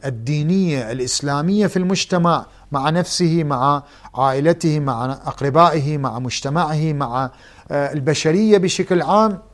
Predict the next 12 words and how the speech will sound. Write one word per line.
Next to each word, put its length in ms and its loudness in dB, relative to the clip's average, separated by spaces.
عليه 500 4
أن 80 -4
يستشعر 760 0
هذا 320 4
العهد 420 2
الإلهي 520 4
بأن 300 -4
الله 400 4
أخذ 420 4
منا 560 0
عهدا 600 0
ووعدا، 800 4